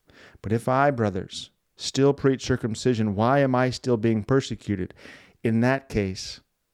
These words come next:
the offense of the cross has been removed.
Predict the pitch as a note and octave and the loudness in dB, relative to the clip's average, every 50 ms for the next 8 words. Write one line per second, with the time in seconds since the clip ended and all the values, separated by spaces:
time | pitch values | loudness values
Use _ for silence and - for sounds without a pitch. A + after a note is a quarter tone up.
0 | _ _ - - A2 G#2 - - - C3+ C3+ C3+ C#3 C3+ - A#2 A2 - A2 - | _ _ -4 -4 -2 -2 -2 -2 0 2 2 2 0 -2 -6 -10 -10 -8 -8 -6
1 | - - B2+ B2 B2 B2 A#2+ - G2+ A2 A2 G2+ G2+ A2 G#2+ G#2 G#2+ A2+ A#2+ C3 | -2 0 2 2 2 0 0 -2 -2 -2 -2 0 0 0 0 2 2 2 4 4
2 | C#3 C3+ A2+ G2 F2 - - - | 4 4 2 0 -2 -8 -14 -20